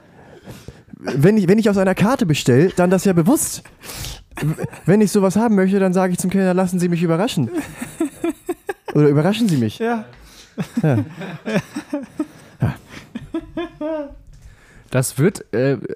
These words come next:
Speaker 3: getoppt und das habe ich am eigenen Leibe erfahren, wenn,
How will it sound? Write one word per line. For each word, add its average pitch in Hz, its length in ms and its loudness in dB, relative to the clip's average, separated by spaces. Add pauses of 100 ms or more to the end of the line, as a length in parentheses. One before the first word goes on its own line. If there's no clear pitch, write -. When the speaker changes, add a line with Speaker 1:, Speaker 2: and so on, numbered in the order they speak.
Speaker 3:
getoppt 127 400 -2
und 143 60 -2
das 120 160 0
habe 147 200 0
ich - 140 -4
am 123 120 -4
eigenen 170 360 0
Leibe 139 340 0
erfahren, 131 640 -2 (500)
wenn, 139 420 0